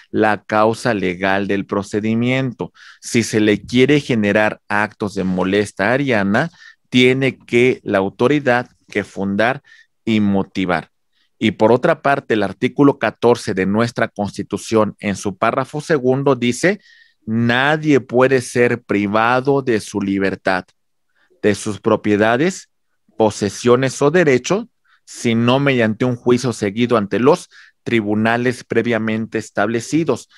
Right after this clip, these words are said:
la famosa garantía de audiencia. Yo demandé a Ariana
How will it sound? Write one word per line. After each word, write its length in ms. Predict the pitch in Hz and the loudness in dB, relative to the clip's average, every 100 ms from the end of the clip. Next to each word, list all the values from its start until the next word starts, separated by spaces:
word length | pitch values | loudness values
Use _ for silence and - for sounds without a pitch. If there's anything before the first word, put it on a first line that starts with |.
| - - | -20 -8
la 340 | 123 120 117 | 0 2 2
famosa 640 | - 113 117 127 135 160 135 | 0 -2 0 0 0 0 0
garantía 840 | 107 110 104 104 107 101 113 113 | 2 2 2 0 -4 -2 2 2
de 140 | 110 113 | 2 2
audiencia. 920 | 113 117 120 127 131 120 - 82 - _ _ _ _ _ _ _ | 2 0 0 0 -2 -6 -6 -8 -8 _ _ _ _ _ _ _
Yo 260 | 101 113 131 | -2 2 4
demandé 580 | 165 151 123 110 107 120 | 4 2 0 0 2 4
a 60 | 117 | 4
Ariana 580 | 120 127 143 139 95 | 2 2 0 -2 -8